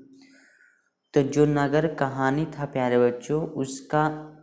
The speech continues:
जो भाषा था कि किस भाषा में अनुदित था, तो वह भाषा आप लोग answer जरूर देते चलिए। ब-,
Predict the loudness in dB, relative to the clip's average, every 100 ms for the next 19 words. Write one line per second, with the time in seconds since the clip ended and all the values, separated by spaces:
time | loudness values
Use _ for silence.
0 | _ _ _ _ _ _ -2 0 0 -4
1 | -4 -2 -2 -2 -2 -4 -10 -12 -12 -12
2 | -10 -10 -6 -2 0 0 0 0 0 -2
3 | -4 -8 -12 -16 -20 -20 -20 _ _ -6
4 | -2 0 0 -2 -4 -4 -4 -4 -2 -2
5 | -2 -2 -2 0 -2 -6 -8 -4 -2 -2
6 | -2 -4 -4 -8 -8 -8 -8 -10 -12 -20
7 | _ _ _ _ _ _ _ _ -12 -10
8 | -12 -14 -20